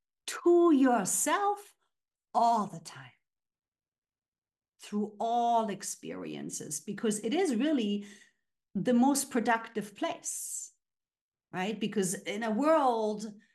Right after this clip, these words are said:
that is all about productivity and doing and going, it is the best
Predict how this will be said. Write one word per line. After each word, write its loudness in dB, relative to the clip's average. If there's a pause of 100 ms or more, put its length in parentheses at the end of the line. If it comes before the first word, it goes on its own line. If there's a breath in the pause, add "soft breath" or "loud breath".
(1120 soft breath)
that 0
is -2
all 0
about -2
productivity -4 (800)
and -2
doing -2 (220)
and 2
going, 0 (4000)
it -6
is -2
the -2
best -6